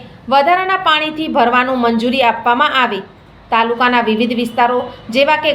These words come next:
ખડીર, ચોબારી, કાંઠા વિસ્તાર, આધોઈ વગેરે બાજુના એકસો પચાસ જેવા ડેમોનું લિસ્ટ સંબંધિત તંત્રને આપેલ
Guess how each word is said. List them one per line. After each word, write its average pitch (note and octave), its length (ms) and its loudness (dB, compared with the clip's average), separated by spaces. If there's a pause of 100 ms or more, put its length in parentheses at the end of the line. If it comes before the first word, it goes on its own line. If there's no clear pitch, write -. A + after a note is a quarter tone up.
ખડીર, B3+ 320 -2 (440)
ચોબારી, D4 520 0 (340)
કાંઠા B3+ 380 0
વિસ્તાર, D4+ 360 0 (380)
આધોઈ C#4+ 400 0 (300)
વગેરે C#4+ 360 2
બાજુના D4 560 0
એકસો B3+ 180 -2
પચાસ C4 520 2
જેવા D4+ 220 4
ડેમોનું C4+ 520 0
લિસ્ટ A#3+ 280 -2
સંબંધિત C4 580 -2 (100)
તંત્રને D4 440 0
આપેલ A#3+ 380 0